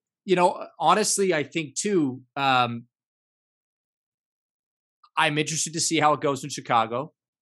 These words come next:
Obviously, I wouldn't, I, I'm not gonna subject myself to all those games. But I, I think for me, as much as it pains me to say, it's, it could be one of those Boston guys.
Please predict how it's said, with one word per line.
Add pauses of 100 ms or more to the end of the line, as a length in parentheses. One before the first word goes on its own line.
(280)
Obviously,
I
wouldn't,
I,
I'm
not
gonna
subject
myself
to
all
those
games. (420)
But
I,
I
think
for
me,
as
much
as
it
pains
me
to
say, (380)
it's, (1500)
it
could
be
one
of
those
Boston
guys.